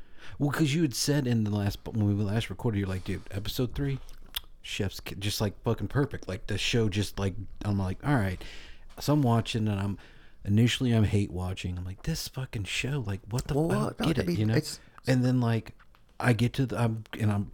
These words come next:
Speaker 1: I'm in it, I'm in it, I'm in it, and then I'm like, "Oh, shit, I'm in the last season." And I don't realize that it's the third episode coming up 'cause they just, you know, Netflix, uh, not Netflix, H B O, soon to be Max. Um, Max just, like,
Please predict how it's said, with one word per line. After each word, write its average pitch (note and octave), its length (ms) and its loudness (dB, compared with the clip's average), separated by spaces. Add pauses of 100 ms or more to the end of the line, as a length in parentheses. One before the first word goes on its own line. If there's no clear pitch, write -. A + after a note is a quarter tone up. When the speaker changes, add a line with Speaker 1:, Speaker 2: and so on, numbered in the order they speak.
Speaker 1:
I'm G2+ 220 0
in A2 160 6
it, A#2+ 120 4
I'm G2 200 -2
in G#2 160 2
it, A2+ 120 0
I'm G2+ 140 -2
in G#2 140 0
it, A2 80 0
and G#2 60 -4
then G#2 100 0
I'm G2 140 -2
like, G2+ 200 -4
"Oh, C3+ 100 0
shit, B2+ 220 -2
I'm G2 140 2
in F2+ 160 -2 (100)
the - 100 -2
last G2 280 0
season." B2+ 320 -2 (680)
And G#2 120 -2
I A#2+ 60 2
don't C3 160 2
realize B2+ 480 8
that G#2 100 4
it's G2 200 -4
the G#2 80 2
third G#2 220 4
episode A#2 280 2
coming G#2 220 4
up A2 100 0
'cause - 160 -2
they F3 80 -2
just, - 320 -4
you E3+ 80 -2
know, G#2+ 220 -2 (180)
Netflix, - 440 -6
uh, A#2 60 2
not G2+ 180 0
Netflix, - 400 -8
H A#2+ 220 0
B A2+ 160 2
O, G#2 220 0 (100)
soon A2 200 4
to G2 40 2
be G2+ 80 0
Max. G2+ 400 -6 (460)
Um, G#2+ 480 0
Max A#2 280 -4
just, - 280 -2
like, G#2 260 0